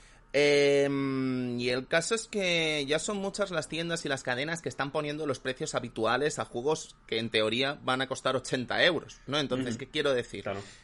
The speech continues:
Speaker 1: El usuario va a tener en la mano, al final, la decisión de saber dónde comprar estos productos, ¿no? Y lo que me parece desde luego chocante es que Sony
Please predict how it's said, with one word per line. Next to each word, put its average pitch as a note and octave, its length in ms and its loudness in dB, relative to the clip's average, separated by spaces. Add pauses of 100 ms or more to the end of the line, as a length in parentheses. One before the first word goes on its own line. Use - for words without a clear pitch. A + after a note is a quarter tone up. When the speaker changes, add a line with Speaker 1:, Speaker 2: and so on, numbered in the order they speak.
(120)
Speaker 1:
El C#3 180 6
usuario E3 340 4
va A3+ 60 2
a G#3+ 40 0
tener F#3+ 220 2
en D#3 100 2
la C3 120 0
mano, D#3 340 0 (140)
al C3 140 -2
final, C3 280 -2
la D#3+ 80 4
decisión C3+ 480 0
de D#3 120 2
saber C3 340 0
dónde C#3 240 -2
comprar G#2+ 480 0
estos G#2+ 280 -6
productos, G2+ 600 -8
¿no? C#3+ 200 -6 (240)
Y C3 100 -4
lo C3 120 4
que C3+ 80 2
me C3+ 120 0
parece E3 300 -4
desde G3+ 240 -4
luego E3+ 260 -2
chocante D#3+ 760 -2 (360)
es C3+ 180 -2
que F3+ 260 -2
Sony E3 460 -2